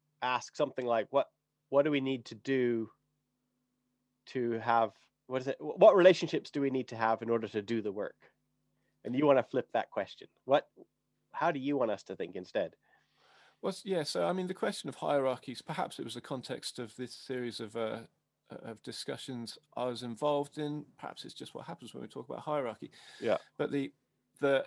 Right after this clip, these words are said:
Speaker 2: the site that everyone's mind went to would be the organization,
Speaker 1: Yeah.
Speaker 2: or the, um, or perhaps the business,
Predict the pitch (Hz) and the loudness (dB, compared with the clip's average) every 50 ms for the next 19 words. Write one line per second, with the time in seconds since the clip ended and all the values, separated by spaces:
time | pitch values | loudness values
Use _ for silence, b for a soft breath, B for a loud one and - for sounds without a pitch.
0 | - - 127 120 - - - 185 165 127 - 117 123 123 123 123 113 107 120 127 | -4 -12 -16 -16 -10 -4 0 0 2 2 0 -2 -4 -4 -4 -6 -6 -6 -4 -2
1 | 131 131 120 107 120 127 131 123 - - - 104 101 104 101 - 117 110 101 107 | -2 -2 -2 -4 -4 -6 -6 -6 -8 -12 -12 -10 -10 -10 -8 -8 -8 -8 -8 -8
2 | 117 - 131 135 131 117 127 117 113 104 113 135 143 143 - - - - _ _ | -8 -4 -2 -2 -2 -2 -2 -6 -4 -2 -2 -2 -2 -4 -8 -14 -16 -20 _ _
3 | _ _ _ _ _ _ _ - 110 95 - 104 - _ _ _ _ _ _ _ | _ _ _ _ _ _ _ 0 0 2 0 -2 -10 _ _ _ _ _ _ _
4 | _ _ _ - 113 110 107 104 107 107 117 - 127 123 - - - 110 - 147 | _ _ _ -14 -12 -10 -10 -10 -10 -12 -10 -8 -8 -8 -8 -10 -12 -8 -4 -4
5 | 156 135 - 120 - - - - | -4 -4 -6 -10 -14 -16 -18 -18